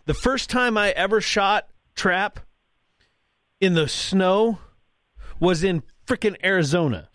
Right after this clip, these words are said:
<laughs> I flew eighteen hundred miles across the country so I could shoot in the snow. I could have done that here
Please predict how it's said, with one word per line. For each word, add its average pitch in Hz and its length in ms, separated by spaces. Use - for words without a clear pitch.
<laughs> 143 360
I 208 180
flew 226 500
eighteen 262 380
hundred 233 220
miles 196 320
across - 520
the 226 120
country 117 640
so 202 220
I 190 160
could 180 220
shoot - 640
in 202 200
the 170 80
snow. 196 760
I 208 60
could 277 140
have 185 120
done 269 200
that 233 180
here 185 500